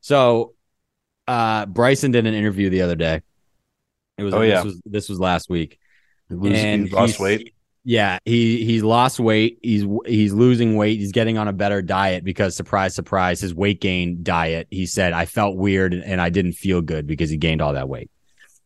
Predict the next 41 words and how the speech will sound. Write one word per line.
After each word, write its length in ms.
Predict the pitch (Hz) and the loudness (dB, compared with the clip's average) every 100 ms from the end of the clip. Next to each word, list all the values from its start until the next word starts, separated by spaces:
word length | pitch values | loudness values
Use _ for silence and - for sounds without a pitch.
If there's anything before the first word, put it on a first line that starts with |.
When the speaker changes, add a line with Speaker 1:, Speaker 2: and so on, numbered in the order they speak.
| _ - | _ -6
Speaker 1:
Um, 400 | 117 110 98 92 - | 0 2 2 -2 -4
I 140 | 117 120 | 0 2
want, 360 | 127 131 123 - | 2 2 0 -2
I 100 | 117 | 2
wanna 240 | 131 131 | 2 2
just 240 | 113 120 - | 2 -2 2
go 240 | 117 113 | 4 4
through 720 | 107 110 110 110 104 98 98 - | 2 -2 2 4 4 2 -2 -6
his 420 | 98 107 92 85 | 0 0 0 -4
twenty 320 | - 113 113 98 | -6 0 0 0
twenty 300 | 113 101 90 | 0 0 0
diet, 500 | 92 90 85 80 _ - | 2 2 0 -4 _ -12
and 80 | 95 | -6
I'm 140 | 90 | -2
gonna 120 | 90 90 | 0 -2
ask 380 | 92 90 - | -2 -4 -4
you 160 | 95 85 | -4 -4
how, 360 | - 87 85 78 | -2 -2 -2 -4
how 240 | 90 90 | -4 -2
you 140 | 85 | -2
would 120 | 87 78 | -4 -4
be 80 | |
feeling 340 | 76 90 78 78 | -6 -4 -2 -4
if 140 | - | -4
you 60 | 73 | -2
ate 140 | 73 | 0
all 120 | 67 | -2
this 160 | 60 - | -4 -4
food. 240 | 65 50 | -4 -2
Ready? 240 | 80 80 - _ _ _ _ _ _ _ | 0 0 -2 _ _ _ _ _ _ _
Speaker 2:
Got 180 | 107 85 | -2 -2
it. 100 | - _ _ _ - | -6 _ _ _ -4
Speaker 1:
Breakfast. 560 | 120 107 - 80 - - _ _ _ _ _ - | 0 0 -4 -14 -14 -20 _ _ _ _ _ -2
This 140 | 117 | -2
is 40 | |
just 220 | 113 131 - | 2 0 0
his 160 | 107 | -2
day. 320 | 98 78 - _ _ _ _ _ _ - | -2 -4 -6 _ _ _ _ _ _ -6
Speaker 2:
Okay. 140 | 87 - - - _ | -6 -6 -18 -20 _
Speaker 1:
Four 260 | 127 135 123 | 2 4 4
eggs, 420 | 104 104 - | 2 -2 -8